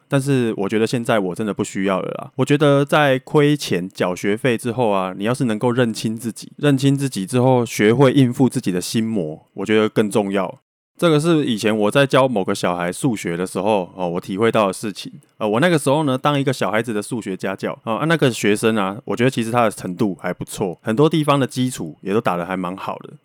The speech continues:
哦，我自己评估他应该数学会有八十分以上的实力，可惜哦，他的数学啊，考试常常都考不及格。哦，所以他爸爸妈妈才请我过去，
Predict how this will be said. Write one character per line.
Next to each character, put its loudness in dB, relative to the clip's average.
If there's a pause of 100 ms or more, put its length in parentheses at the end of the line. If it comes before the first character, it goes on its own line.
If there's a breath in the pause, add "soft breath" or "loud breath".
(180)
哦， 0
我 0
自 -4
己 -2
评 -4
估 -2
他 0
应 2
该 4
数 2
学 -2
会 2
有 0
八 0
十 -8
分 -6
以 -6
上 -6
的 -6
实 -10
力， -8
可 0
惜 -2
哦， 2
他 4
的 0
数 2
学 -4
啊， -8
考 -4
试 -4
常 -2
常 0
都 -2
考 -6
不 -8
及 -10
格。 -16 (420)
哦， -6
所 -2
以 0
他 -2
爸 -4
爸 -2
妈 -2
妈 -2
才 -6
请 -10
我 -8
过 -8
去， -16